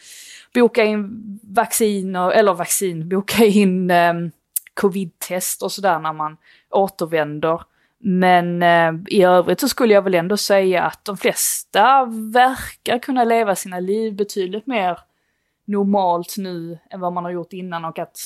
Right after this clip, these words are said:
de flesta är oerhört lättade över det.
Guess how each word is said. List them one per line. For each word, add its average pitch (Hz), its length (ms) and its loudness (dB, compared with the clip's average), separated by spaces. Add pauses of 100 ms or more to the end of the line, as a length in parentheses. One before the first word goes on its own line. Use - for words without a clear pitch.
(100)
de 190 260 -12
flesta 170 480 -4
är 160 340 -4
oerhört 175 320 0
lättade 160 400 -10
över 170 160 -12
det. 160 140 -12